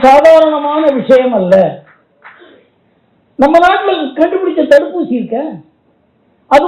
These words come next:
மூலமா நீ ஹார்ட் அட்டாக் வந்து போனவங்களே கிடையாது. அமெரிக்காவுல இருக்க தடுப்பூசினால ஏராளமான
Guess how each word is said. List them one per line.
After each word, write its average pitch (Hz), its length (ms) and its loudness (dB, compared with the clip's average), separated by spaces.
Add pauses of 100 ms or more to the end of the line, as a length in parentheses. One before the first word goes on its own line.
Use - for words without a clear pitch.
மூலமா 403 360 -4
நீ 339 40 0 (100)
ஹார்ட் 302 200 0
அட்டாக் 339 300 0
வந்து 311 180 -6
போனவங்களே 302 420 2
கிடையாது. 180 240 -6 (1800)
அமெரிக்காவுல 392 720 2
இருக்க 302 180 0 (120)
தடுப்பூசினால 254 840 -2 (1040)
ஏராளமான 339 580 2